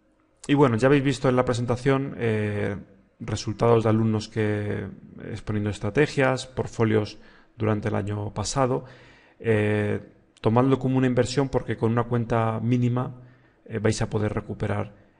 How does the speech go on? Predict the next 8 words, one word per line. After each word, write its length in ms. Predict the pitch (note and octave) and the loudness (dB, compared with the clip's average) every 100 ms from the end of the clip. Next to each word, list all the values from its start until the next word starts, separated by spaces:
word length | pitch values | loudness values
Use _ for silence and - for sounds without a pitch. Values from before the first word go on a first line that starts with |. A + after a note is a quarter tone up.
| - | -10
esa 220 | G#2+ A2+ | -6 -4
inversión 960 | G#2 G2 - G#2 G2+ G2 F#2+ F#2 G2+ - - _ - | -2 -4 -4 -4 -4 -6 -8 -10 -14 -18 -20 _ -10
antes 320 | A#2 G#2 A2 | -4 -2 -2
de 60 | F#2+ | -2
un 100 | G2 | -4
año. 200 | E2 G2 | -6 -4
De 80 | G#2 | -4
hecho, 360 | - A#2 A2+ | -2 -2 -2